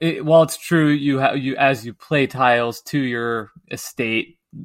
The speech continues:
as you're building up, that's less spots that you have.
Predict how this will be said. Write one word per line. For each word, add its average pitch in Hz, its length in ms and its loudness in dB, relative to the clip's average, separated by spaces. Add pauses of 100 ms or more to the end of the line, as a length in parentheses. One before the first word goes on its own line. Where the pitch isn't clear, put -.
(120)
as 117 200 -2
you're 110 80 -10
building 113 360 -8
up, 107 240 -4
that's 120 320 -4
less 117 360 -4
spots - 560 -2
that 123 100 -8
you 113 140 -12
have. 113 400 -6